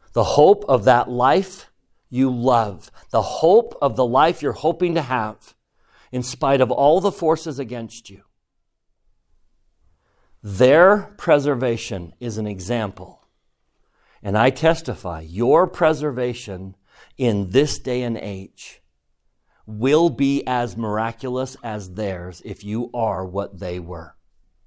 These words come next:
And what they were, it was their idea. They f-, chose a f-, to follow a prophet, even though that was not the li-, the most popular choice of who to lead them.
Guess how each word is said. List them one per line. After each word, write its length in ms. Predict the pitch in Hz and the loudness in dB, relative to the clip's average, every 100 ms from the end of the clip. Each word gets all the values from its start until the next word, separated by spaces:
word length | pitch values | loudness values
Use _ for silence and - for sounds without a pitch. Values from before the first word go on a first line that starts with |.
| _ _ _ _ _ _ _ _ - | _ _ _ _ _ _ _ _ -4
And 220 | 107 101 | -2 4
what 240 | 113 120 | 4 2
they 160 | 127 120 | 0 0
were, 520 | 110 120 147 175 - _ _ _ _ _ _ _ | 0 2 2 0 -6 _ _ _ _ _ _ _
it 100 | 120 | -2
was 280 | 107 101 92 | 2 2 4
their 260 | 113 113 | 4 4
idea. 480 | 104 95 90 85 80 _ _ _ _ _ _ _ _ _ _ _ _ _ _ _ _ _ _ _ - - | 2 0 -4 -8 -10 _ _ _ _ _ _ _ _ _ _ _ _ _ _ _ _ _ _ _ -16 -2
They 100 | 92 | 0
f-, 320 | - - - | 0 -8 -4
chose 580 | - - 131 160 190 - | 2 4 6 6 4 2
a 40 | |
f-, 280 | 131 - - | -2 -4 -2
to 140 | 160 127 | 0 0
follow 400 | - 139 151 170 | 2 4 4 2
a 60 | |
prophet, 640 | 170 123 98 - 104 - - - - - - - - - - - - - | 2 -2 -4 -8 -14 -16 -18 -18 -18 -20 -20 -20 -20 -20 -20 -20 -20 -4
even 280 | 143 165 180 | 0 2 6
though 160 | 175 165 | 6 8
that 220 | 156 147 | 6 4
was 180 | 156 127 | 0 2
not 260 | 151 156 | 0 0
the 80 | 139 | -4
li-, 280 | 127 127 131 | -2 -2 -2
the 160 | 127 | -2
most 400 | 107 143 151 - | -2 -2 -4 -6
popular 520 | - - 147 156 139 135 | -8 -6 -6 -6 -6 -6
choice 540 | - - 117 113 - | -6 -4 -4 -6 -10
of 180 | 127 107 | -12 -10
who 200 | - 131 | -8 -6
to 140 | - | -4
lead 320 | 120 110 113 - | -4 -4 -6 -6
them. 280 | 104 101 | -8 -8